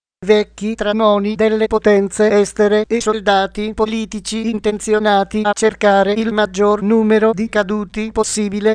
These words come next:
Il desiderio della svolta golpista dell'avversario da annientare,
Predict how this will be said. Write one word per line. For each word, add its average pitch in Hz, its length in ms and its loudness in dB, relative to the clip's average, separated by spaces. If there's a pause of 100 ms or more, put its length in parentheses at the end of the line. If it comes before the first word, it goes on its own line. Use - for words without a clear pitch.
(340)
Il 226 120 -2
desiderio 202 840 -2
della 202 360 0
svolta 202 580 2
golpista 214 760 -2
dell'avversario 208 1200 0
da 196 160 0
annientare, 208 880 0